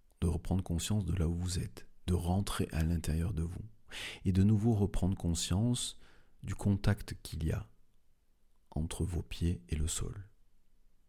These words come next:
Un peu comme si maintenant toute votre attention, comme vous l'aviez fait au tout début,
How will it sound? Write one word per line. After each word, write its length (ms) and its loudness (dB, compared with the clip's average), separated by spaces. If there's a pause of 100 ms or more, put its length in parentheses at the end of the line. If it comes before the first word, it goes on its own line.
(100)
Un 80 4
peu 140 2
comme 180 2
si 160 0
maintenant 400 4
toute 300 -2
votre 200 0
attention, 500 0
comme 260 2
vous 140 2
l'aviez 260 2
fait 180 -2 (100)
au 120 -2
tout 160 -4
début, 400 2